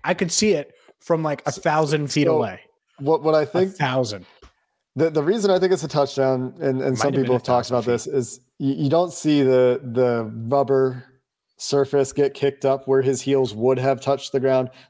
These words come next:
Speaker 2: There is an angle where it looks like his, I guess, right heel gets really close to the ground. And so if you're the official looking at that, 'cause it was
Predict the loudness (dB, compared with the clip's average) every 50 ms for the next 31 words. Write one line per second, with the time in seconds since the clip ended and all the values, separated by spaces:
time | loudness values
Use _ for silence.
0 | _ -2 -2 -2 0 0 2 2 2 2 0 -4 -2 -4 -4 -2 -2 0 2 0
1 | 2 2 2 2 2 2 0 0 -2 -2 0 0 0 0 0 0 -4 -10 _ _
2 | _ _ _ -2 2 2 4 4 2 0 -6 -10 -14 -16 _ _ _ _ -6 -4
3 | -2 0 0 -2 -2 -2 -8 -8 -2 0 0 0 0 -4 -8 -8 -4 -2 0 0
4 | 0 -2 -6 -12 -16 _ _ _ _ _ _ -4 -4 -4 -4 -2 -2 0 2 2
5 | 2 0 0 -2 0 0 0 0 -2 -4 -2 -2 -2 0 0 2 2 2 0 -2
6 | -4 -4 -2 0 0 0 -2 -2 0 0 0 0 0 -2 -2 0 2 2 0 0
7 | 2 0 0 0 0 -2 0 0 0 0 0 -2 0 0 0 0 0 0 -2 -2
8 | -2 0 0 0 0 -2 -2